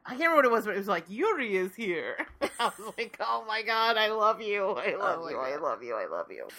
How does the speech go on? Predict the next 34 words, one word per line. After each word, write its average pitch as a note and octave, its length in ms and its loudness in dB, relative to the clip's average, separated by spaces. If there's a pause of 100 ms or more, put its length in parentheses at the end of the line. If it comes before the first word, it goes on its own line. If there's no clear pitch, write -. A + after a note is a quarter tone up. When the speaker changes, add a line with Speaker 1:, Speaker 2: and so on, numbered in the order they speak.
(160)
Speaker 2:
I G3 200 4
know. G3+ 140 0 (180)
I F#3+ 180 6
Speaker 1:
<laughs> - 0 -
Speaker 2:
was G#3 120 -4
watching A3 280 0
this A3+ 140 -8
and A3 80 -10
I G#3 40 -8
was G#3 80 -10
like, G3 200 -4
"I G#3+ 100 -6
know A3 200 -4
that A#3 120 -4
you're A3 120 -10
not, G3 180 -6
you're F#3+ 200 -8
gonna F3+ 240 -8
die, A#2 420 -4 (480)
and G3+ 140 -2
you're G3+ 100 -4
not G3+ 200 2
making F#3+ 280 -8
good F#3 140 -8
decisions D#3 480 -10
right - 140 -12
now." C#3 340 -12 (320)
Speaker 1:
Ugh. D#3 240 -6 (460)
Speaker 2:
But - 100 -8
I F#3 120 -2
would - 140 -12
marry C#3+ 480 -14
that E3 240 -14
man. F#3+ 420 -18